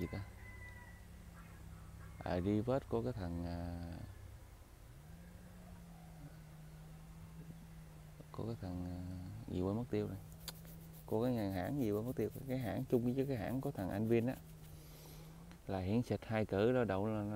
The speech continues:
nó tẩy rồi đậu nó lên phấn lại. Hiển, Hiển xịt hai cử tẩy là như là ba trăm ba mươi bốn ngàn. Là pha cho bốn trăm lít nước á.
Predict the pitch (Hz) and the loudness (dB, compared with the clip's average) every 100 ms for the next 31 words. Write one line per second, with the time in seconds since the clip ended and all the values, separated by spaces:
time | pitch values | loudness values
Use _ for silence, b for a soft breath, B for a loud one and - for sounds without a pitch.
0 | 104 104 107 120 90 90 131 120 95 92 | 0 0 0 0 2 4 4 2 0 0
1 | 110 110 113 127 113 107 117 139 98 - | 0 0 2 4 4 4 0 0 -2 -4
2 | - - - B B B B B - - | -10 -14 -16 B B B B B -14 -14
3 | - - - 101 95 98 95 98 123 127 | -14 -12 -8 -4 0 4 4 6 6 4
4 | 98 107 104 - 113 95 92 127 101 98 | -2 0 0 4 4 4 4 4 4 2
5 | 95 95 101 101 98 101 95 101 101 101 | 2 2 4 2 2 2 4 4 4 2
6 | 107 123 135 87 82 80 - - - - | 2 2 2 0 -2 -6 -10 -14 -16 -16
7 | - - B - - - - 90 90 95 | -16 -16 B -16 -10 -6 0 2 2 4
8 | 107 123 98 127 131 151 | 4 2 0 0 0 0